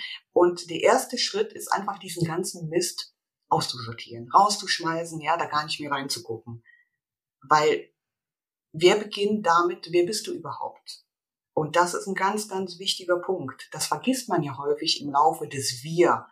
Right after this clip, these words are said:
in einer Ehe, ja. Dann ist ja nur noch das Gemeinsame, aber was macht mich denn wirklich aus? Und diese Ruhe zu beginnen, überhaupt mal dann nochmal reinzuhören, das ist der schwierigste Schritt,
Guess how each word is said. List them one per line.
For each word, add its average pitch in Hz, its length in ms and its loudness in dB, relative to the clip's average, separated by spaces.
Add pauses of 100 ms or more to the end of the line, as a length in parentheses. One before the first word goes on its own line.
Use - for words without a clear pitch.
(240)
in 135 120 -2
einer 131 320 0
Ehe, 120 300 -6
ja. 165 240 0 (580)
Dann 156 160 0
ist - 120 -4
ja 170 100 4
nur 208 180 2
noch 214 180 -2
das 165 180 -2
Gemeinsame, 175 840 2
aber 151 200 -10
was 175 160 0
macht 226 320 -2
mich 233 280 2
denn 156 220 0
wirklich 202 380 -2
aus? - 500 0 (1300)
Und 151 220 0
diese 202 240 0
Ruhe 214 600 0
zu - 160 -2
beginnen, 139 600 -2
überhaupt 175 460 -4
mal 151 120 0
dann 131 140 -10
nochmal 147 320 -12
reinzuhören, 147 760 -2 (380)
das - 300 6
ist - 180 -8
der 175 100 0
schwierigste 156 680 -6
Schritt, - 480 -4